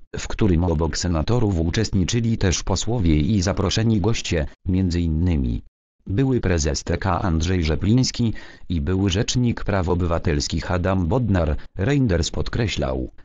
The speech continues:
że poszanowanie praworządności leży w centrum wartości europejskich, a gdy się praworządności zagraża, staje się to wyzwaniem dla gospodarczego ładu i całej Unii. Niestety ostatnie lata pokazały nam,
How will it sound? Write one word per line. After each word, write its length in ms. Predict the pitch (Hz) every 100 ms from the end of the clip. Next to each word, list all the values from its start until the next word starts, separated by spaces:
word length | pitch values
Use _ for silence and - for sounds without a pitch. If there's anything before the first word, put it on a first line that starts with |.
| -
że 180 | 87
poszanowanie 720 | - 104 85 78 73 107 107
praworządności 920 | - 92 82 78 87 85 101 98 -
leży 260 | 87 69 78
w 60 | -
centrum 580 | 113 120 104 101 98
wartości 520 | 98 107 80 73 - 78
europejskich, 800 | 82 85 82 71 - 85 73 - - -
a 100 | 87
gdy 180 | 78
się 140 | 87 85
praworządności 960 | - 82 80 85 87 82 123 - 85
zagraża, 600 | 73 85 98 98 69 65 - - -
staje 360 | - 123 101
się 140 | 82 85
to 160 | 101
wyzwaniem 600 | 95 87 78 107 107 85
dla 160 | 78 78
gospodarczego 760 | 80 - 104 87 80 80 78 92
ładu 300 | 92 87 85
i 120 | -
całej 340 | 107 101 92
Unii. 420 | 113 80 69 55 - - _ _ _ _ _ _ _ _
Niestety 520 | 92 90 - 95 87 80
ostatnie 420 | - 90 95 78
lata 340 | 82 127 110
pokazały 600 | 117 113 80 76 120 110
nam, 320 | 98 117 78